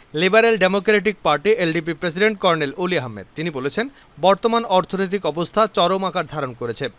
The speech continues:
এই অবস্থা থেকে বের হওয়ার জন্য চীন এবং ভারতে তারা ভিক্ষা করতে গিয়েছিল, তাদেরকে খালি হাতে ফেরত দেওয়া হয়েছে, কারণ আওয়ামী লীগ এখন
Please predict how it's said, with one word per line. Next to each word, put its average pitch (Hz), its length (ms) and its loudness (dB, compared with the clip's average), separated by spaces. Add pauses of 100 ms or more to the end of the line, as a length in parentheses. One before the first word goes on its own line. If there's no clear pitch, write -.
(180)
এই 185 220 -2
অবস্থা 202 480 0
থেকে 202 280 -4
বের 165 240 -2
হওয়ার 190 220 -2
জন্য 147 240 -6
চীন 214 240 -4
এবং 196 240 0 (340)
ভারতে 175 380 0
তারা 190 180 -2
ভিক্ষা 165 280 -6
করতে 160 300 -6
গিয়েছিল, 117 400 -8 (160)
তাদেরকে 185 380 0
খালি 185 300 -2
হাতে 175 240 -4
ফেরত 175 260 -6
দেওয়া 127 160 -2
হয়েছে, 127 280 -6 (400)
কারণ 190 220 2
আওয়ামী 175 260 0
লীগ 226 140 0
এখন 185 280 -2